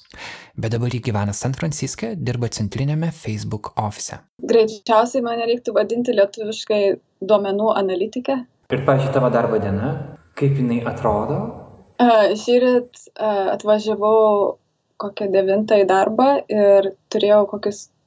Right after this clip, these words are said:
Speaker 2: kelis susitikimus, gal keturis iki šiol. E, vieną interviu, kur, nu, mes naujus žmones samdom, tai vieną interviu turėjau.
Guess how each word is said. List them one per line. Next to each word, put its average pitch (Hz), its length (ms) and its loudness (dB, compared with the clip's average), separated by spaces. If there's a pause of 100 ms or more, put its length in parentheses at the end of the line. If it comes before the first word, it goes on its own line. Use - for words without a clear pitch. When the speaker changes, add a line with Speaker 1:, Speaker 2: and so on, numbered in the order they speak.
Speaker 2:
kelis 214 320 2
susitikimus, 214 840 0 (360)
gal 190 300 2 (120)
keturis 220 600 0
iki 220 180 -4
šiol. 254 300 2 (520)
E, - 220 2
vieną 202 680 2
interviu, 208 680 0
kur, 190 340 0 (160)
nu, 247 240 2
mes 196 300 -4 (600)
naujus 202 400 2
žmones 202 380 0
samdom, 220 400 -2
tai 208 120 -4
vieną 190 280 -2
interviu 196 340 0
turėjau. 233 380 4